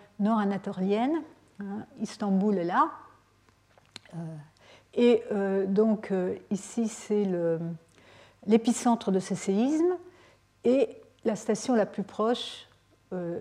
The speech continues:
U, qui s'appelait la station U C G. Et, euh, donc ici, c'est l'enregistrement de séisme vingt minutes avant le, euh, choc principal,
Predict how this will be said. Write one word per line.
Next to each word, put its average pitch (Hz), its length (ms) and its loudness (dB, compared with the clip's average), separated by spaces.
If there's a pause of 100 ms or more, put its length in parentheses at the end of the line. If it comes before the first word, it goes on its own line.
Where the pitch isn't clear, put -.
(100)
U, 220 140 4 (220)
qui 180 280 -6
s'appelait 180 420 -8
la 170 100 -6
station 208 460 -8
U 233 80 2
C 196 260 0
G. 165 220 -4 (760)
Et, 240 300 6 (240)
euh, 180 400 -2
donc 208 480 0
ici, 302 320 2
c'est 226 220 6
l'enregistrement 233 920 2 (760)
de 202 80 0
séisme 247 600 4
vingt 214 280 6
minutes 277 580 6 (580)
avant 233 500 4 (480)
le, 214 440 4 (180)
euh, 180 560 -4
choc 220 260 -4
principal, 156 640 -6